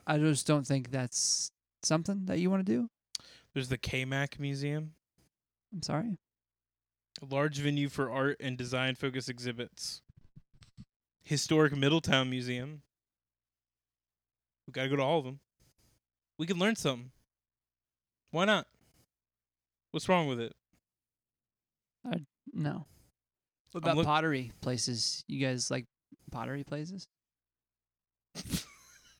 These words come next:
Speaker 1: Something to do.
Speaker 2: You guys like pottery?
Speaker 1: Yeah, there's two pottery shops in Middletown right next to each other.
Speaker 2: Uh,
Speaker 1: That could be fun.
Speaker 2: Oh, yeah, yeah, yeah, yeah.
Speaker 1: There's botanical gardens out in Oldham County.
Speaker 2: Udell.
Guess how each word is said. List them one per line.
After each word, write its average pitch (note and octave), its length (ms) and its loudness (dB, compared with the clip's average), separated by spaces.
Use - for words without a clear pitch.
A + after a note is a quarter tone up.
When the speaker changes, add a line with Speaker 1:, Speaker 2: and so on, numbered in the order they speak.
Speaker 1:
Something B2+ 300 -6
to C#3 60 -2
do. F#3+ 240 -4
Speaker 2:
You - 60 -16
guys C#3 160 -2
like B2+ 140 -2
pottery? D#3+ 460 2
Speaker 1:
Yeah, D#4 140 -2
there's D3+ 240 4
two G3 200 6
pottery D#3 380 2
shops B2+ 400 -2
in C3 80 -2
Middletown C3+ 380 -2
right A#2+ 100 -2
next C3+ 220 -4
to - 60 -4
each - 160 -8
other. - 140 -4
Speaker 2:
Uh, B2 840 -6
Speaker 1:
That A#2+ 80 -4
could F#3 80 2
be F3 80 4
fun. C3+ 320 0
Speaker 2:
Oh, F#3 180 6
yeah, F3 200 2
yeah, F3+ 40 2
yeah, E3+ 440 -2
yeah. A#2 100 -12
Speaker 1:
There's D#3 160 4
botanical C3+ 560 -2
gardens C#3 440 -2
out C3 140 -4
in A#2+ 80 -4
Oldham C3 280 -2
County. C#3+ 400 -6
Speaker 2:
Udell. C3 640 -4